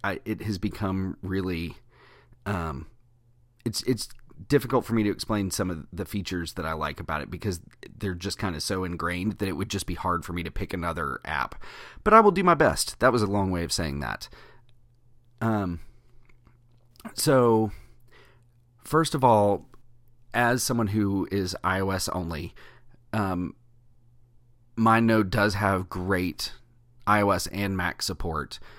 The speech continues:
um, and it syncs via iCloud and uses iCloud Drive. And in general, and Robbie, you can speak to how it is on the Mac, but it's really strong I O S citizen. It always adopts new I O S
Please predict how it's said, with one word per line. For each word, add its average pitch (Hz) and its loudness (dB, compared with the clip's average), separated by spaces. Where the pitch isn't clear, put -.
um, 90 -2
and 92 -2
it - -16
syncs 104 -2
via 73 -6
iCloud 120 4
and 95 0
uses 87 -4
iCloud 76 -6
Drive. 107 4
And 123 2
in 160 4
general, 107 4
and 104 0
Robbie, 104 6
you 104 0
can 101 -4
speak - -2
to 101 -4
how 95 0
it 87 -2
is 87 -4
on 87 -4
the 90 -4
Mac, 113 0
but 95 -2
it's 110 -2
really 110 2
strong 92 2
I 101 2
O 95 0
S 90 0
citizen. 85 -4
It 104 -4
always 101 2
adopts 90 -2
new 95 -2
I 85 -4
O 85 -4
S - 2